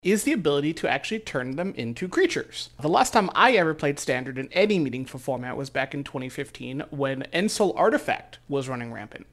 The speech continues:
And with the release of Modern Horizons two not that long ago, we were given a new card called Rise and Shine. It is a two mana sorcery, one and a blue.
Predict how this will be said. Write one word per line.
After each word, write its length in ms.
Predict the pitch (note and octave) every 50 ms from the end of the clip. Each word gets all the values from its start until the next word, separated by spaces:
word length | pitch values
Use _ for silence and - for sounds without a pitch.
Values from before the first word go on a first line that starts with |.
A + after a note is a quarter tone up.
| _ _ _ _ _ _ _ _ _ _ -
And 440 | D3 C#3 C3+ C3 B2+ C3 C3+ C3 - - - _ _ - -
with 540 | - D3+ D3+ D3+ D3 D3+ D3+ D3 - - - - -
the 100 | D#3 D3+
release 300 | D3+ D3+ D3+ D3+ D3 -
of 120 | D3+ C#3
Modern 240 | C#3+ C3 B2+ C3 C3+
Horizons 520 | C#3 C#3+ C3+ C3 B2+ B2+ B2+ C3+ - -
two 140 | - D4+ D4+
not 200 | A#3 E3 C#3 -
that 120 | C#3 C3+
long 220 | - B2+ C3+ C3+ D3
ago, 280 | C3+ C#3+ C3+ C#3+ D3 - - _ _ _ -
we 160 | E3 F#3+ A3
were 140 | B3 C#4 C4+
given 300 | F#3+ F3 D#3 D#3 D#3+ D3+
a 60 | C#3
new 240 | C3+ D3 E3 G3 G#3+
card 420 | G#3+ - - D3+ B2 B2+ C#3 D3
called 400 | - - F#3 F#3+ G3+ E3+ C#3+ C3
Rise 280 | C3 A#2+ B2 C3 C3+ C#3
and 140 | D3+ D3 D3
Shine. 480 | - - B3+ A#3+ G3 G2 - - - - - - - - - -
It 140 | - C3+ C3+
is 200 | C#3 C#3 C3 -
a 160 | - C3 C3 B2
two 200 | - - C4 C4
mana 240 | A3+ G#3 F#3+ F#3
sorcery, 400 | G3 - - D#3 D3+ D3+ - C4+
one 180 | A#3+ E3+ D3+ C#3+
and 80 | C#3 C#3
a 40 |
blue. 340 | B2+ A#2+ C3+ C3+ D3+ G#3 A#3+